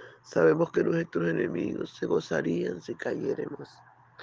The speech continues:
si retrocediéramos, retrocediéramos. Satanás se gozaría, se gozarían los brujos, se gozarían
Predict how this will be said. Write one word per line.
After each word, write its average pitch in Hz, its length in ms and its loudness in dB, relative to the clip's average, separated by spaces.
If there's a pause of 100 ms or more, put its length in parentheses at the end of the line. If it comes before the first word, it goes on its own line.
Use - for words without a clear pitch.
(480)
si 170 220 2
retrocediéramos, - 1120 2 (380)
retrocediéramos. - 1200 0 (1200)
Satanás 160 540 2
se - 120 4
gozaría, - 720 2
se - 140 -4
gozarían 156 640 0
los 156 160 -6
brujos, - 680 2 (600)
se - 200 -6
gozarían 180 680 4